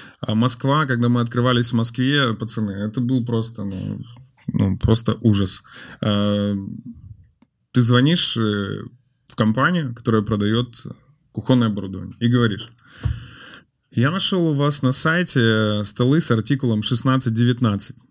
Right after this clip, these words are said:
Нам надо четыре таких с-, стола". Она говорит: "У нас нет таких столов на сайте". Вот это телефон,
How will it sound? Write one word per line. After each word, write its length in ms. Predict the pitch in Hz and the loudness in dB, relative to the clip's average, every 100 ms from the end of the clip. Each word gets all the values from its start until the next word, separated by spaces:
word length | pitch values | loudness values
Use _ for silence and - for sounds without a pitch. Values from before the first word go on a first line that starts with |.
| - | -2
Нам 220 | 117 131 | 2 2
надо 220 | 127 110 | 2 -2
четыре 340 | 101 - 123 113 | -6 0 2 2
таких 300 | 117 117 110 | 0 -4 -4
с-, 180 | - - | -6 -8
стола". 480 | - 113 104 95 98 - - | -4 0 0 0 -6 -10 -4
Она 120 | 117 139 | -2 0
говорит: 180 | 135 | 0
"У 40 | 131 | 2
нас 240 | 175 - | 0 0
нет 180 | 180 202 | -2 0
таких 280 | 170 131 143 | -2 0 -2
столов 420 | - 151 170 - | 0 2 2 0
на 80 | 135 | -2
сайте". 480 | - 113 98 95 90 | 0 2 0 -2 -6
Вот 280 | 110 113 101 | 0 0 0
это 120 | 107 | -4
телефон, 440 | - 110 107 - | 2 2 4 2